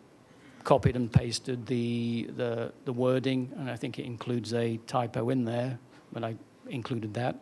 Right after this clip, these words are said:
Uh, "Within an enclosed building in, along U S one Federal Highway and Savannah Road only." So the use of automobile repair service,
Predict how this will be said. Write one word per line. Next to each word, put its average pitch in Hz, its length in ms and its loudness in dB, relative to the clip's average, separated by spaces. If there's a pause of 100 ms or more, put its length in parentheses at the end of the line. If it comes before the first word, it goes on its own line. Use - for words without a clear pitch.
(880)
Uh, 127 200 4
"Within 175 380 6
an 143 160 2
enclosed 135 560 4
building 135 640 4
in, 139 380 2 (100)
along 131 600 2 (260)
U 131 160 0
S 123 220 -4
one 127 280 0
Federal 131 380 2
Highway 123 580 2
and 123 180 -4
Savannah 120 400 -2
Road 120 460 -2
only." 131 500 2 (600)
So 123 380 0 (680)
the 123 100 0
use 151 480 2
of 131 220 -4
automobile 135 640 0
repair 160 360 4
service, 135 720 0